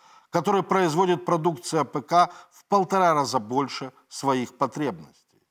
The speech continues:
Статья, в которой, несмотря на её краткость, четырежды упоминается М В Ф и Всемирный банк, заканчивается пафосным обещанием.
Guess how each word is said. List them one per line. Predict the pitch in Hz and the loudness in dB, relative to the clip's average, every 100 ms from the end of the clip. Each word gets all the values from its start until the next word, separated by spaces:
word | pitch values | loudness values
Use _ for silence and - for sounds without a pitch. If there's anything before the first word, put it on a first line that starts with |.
| _ _ | _ _
Статья, | - - 160 208 208 | -8 -4 -4 0 0
в | |
которой, | - 143 170 156 - - | 0 -2 0 0 -4 -12
несмотря | 160 165 165 180 180 | -6 -4 0 0 0
на | |
её | 175 170 175 | 0 0 -2
краткость, | - 175 170 - - 190 - _ _ _ | 2 4 4 4 -6 -18 -20 _ _ _
четырежды | - 180 208 185 147 135 | -4 -2 0 0 0 0
упоминается | 147 156 151 165 170 147 - 143 - | 0 0 -2 0 0 0 -4 -8 -4
М | 151 | -4
В | 131 | -2
Ф | 151 160 135 | 0 0 -2
и | 135 | -8
Всемирный | - 143 147 123 123 | -10 -8 -8 -8 -10
банк, | 113 151 165 151 _ - - - | -6 -6 -6 -14 _ -20 -20 -14
заканчивается | 131 180 - 202 196 190 196 - 185 | -4 -2 0 0 0 0 -2 -2 -4
пафосным | - 185 180 175 156 - 156 | -2 0 2 0 -6 -6 -6
обещанием. | 147 131 123 - 139 113 87 | -6 -6 -8 -8 -6 -8 -10